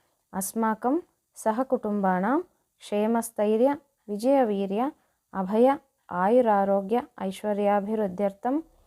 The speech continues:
ಧರ್ಮ ಅರ್ಥ ಕಾಮ ಮೋಕ್ಷ ಚತುರ್ವಿಧ ಫಲ ಪುರುಷಾರ್ಥ ಸಿದ್ಧ್ಯರ್ಥಂ ಶ್ರೀ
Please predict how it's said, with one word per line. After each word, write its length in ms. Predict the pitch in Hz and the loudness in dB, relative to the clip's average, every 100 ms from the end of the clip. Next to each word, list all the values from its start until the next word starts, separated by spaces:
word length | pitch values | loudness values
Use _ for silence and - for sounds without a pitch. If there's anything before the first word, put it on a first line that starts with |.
| _ _ _ | _ _ _
ಧರ್ಮ 360 | 202 208 233 277 302 - | -2 0 2 2 0 -6
ಅರ್ಥ 340 | 202 190 _ 254 262 _ _ | -12 -12 _ -8 -8 _ _
ಕಾಮ 340 | 202 202 233 262 _ _ _ - | -6 -2 -2 -4 _ _ _ -4
ಮೋಕ್ಷ 320 | 202 226 - 226 - - | -2 -2 -4 -10 -10 -10
ಚತುರ್ವಿಧ 540 | 214 202 247 240 220 233 294 _ _ _ _ | -8 -2 2 2 2 -2 -4 _ _ _ _
ಫಲ 140 | 214 233 | 0 2
ಪುರುಷಾರ್ಥ 680 | 254 214 196 214 220 214 - 247 - _ - | 2 -4 -2 0 0 0 -8 -10 -10 _ -14
ಸಿದ್ಧ್ಯರ್ಥಂ 680 | 185 185 202 202 240 269 339 _ _ | -8 -2 -2 -2 -4 -4 -4 _ _
ಶ್ರೀ 420 | - 233 247 277 | -6 2 2 2